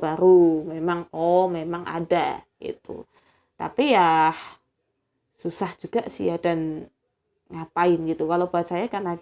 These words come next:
kita kan sama-sama hidup di bumi ya, sama-sama hidup berdampingan, ya sudah gitu, stop kita sampai di situ saja, kita tidak perlu kepo seperti apa atau, ah, seperti ini atau kemudian ini ya, mereka malah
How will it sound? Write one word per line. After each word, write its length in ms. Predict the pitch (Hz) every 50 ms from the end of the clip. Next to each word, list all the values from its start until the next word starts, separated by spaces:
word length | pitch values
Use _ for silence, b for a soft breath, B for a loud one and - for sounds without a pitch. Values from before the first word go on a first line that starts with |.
| _ _ _
kita 320 | - - 170 202 190 -
kan 160 | 185 233 226 -
sama-sama 400 | 190 180 175 - 175 180 196 185
hidup 240 | 180 165 180 180
di 80 | - 170
bumi 400 | 160 170 165 160 160 160 156 160
ya, 100 | 165 170 170 _ _
sama-sama 480 | - 165 160 160 170 - 170 160 170
hidup 240 | 170 165 160 - 175
berdampingan, 720 | - - 170 170 165 160 170 165 170 185 214 233 254 262 277 - _ _ _ _ _ _ _
ya 120 | - 185 180
sudah 320 | 240 262 226 208 185 180 - - 180
gitu, 560 | 180 165 156 - - 156 151 151 147 139 - -
stop 460 | - - - - 214 208 208 - _ _ _ _
kita 400 | - 165 165 - 170 170 175 180 b b b b b b b _ -
sampai 240 | - 196 214 240 285
di 80 | 240 240
situ 320 | 220 - 185 175 - -
saja, 320 | - - - - - 180
kita 320 | 185 180 180 180 - 170 170
tidak 320 | 185 180 - - - _
perlu 240 | - - 165 175 180
kepo 720 | - 208 208 202 - - 240 226 226 220 220 214 220 220
seperti 400 | 214 214 - - 180 180 - 180
apa 720 | - - 175 180 180 - - 196 190 190 190 185 180 175 175
atau, 320 | 180 175 170 170 170 170
ah, 240 | 165 175 185 190 190
seperti 560 | 185 - 190 - 180 175 - - - - -
ini 320 | 190 202 196 190 190 180 175
atau 240 | 165 160 - 175
kemudian 560 | 165 - 165 170 175 175 156 156 160 165 160 160 156 156 165
ini 240 | 165 165 165 165 165
ya, 140 | 160 160 160
mereka 320 | 156 160 160 160 - 247
malah 300 | 285 254 185 - - -